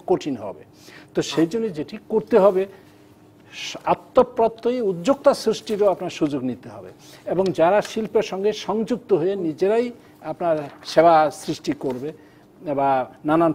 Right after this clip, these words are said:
পণ্য উৎপাদন তারা নিজেরা যাবে, হয়েছে সেটা। অনলাইন ব্যবসাটা কীভাবে হলো?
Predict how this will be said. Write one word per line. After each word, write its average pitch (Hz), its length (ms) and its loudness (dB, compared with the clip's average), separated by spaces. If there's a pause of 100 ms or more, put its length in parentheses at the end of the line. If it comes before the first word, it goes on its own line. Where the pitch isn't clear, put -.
পণ্য 180 240 2
উৎপাদন 160 480 2
তারা 147 260 -2
নিজেরা 156 380 -4
যাবে, 151 200 -12 (240)
হয়েছে 233 320 6
সেটা। 104 340 -10
অনলাইন 185 360 0
ব্যবসাটা 196 380 -2
কীভাবে 180 340 0
হলো? 110 220 -12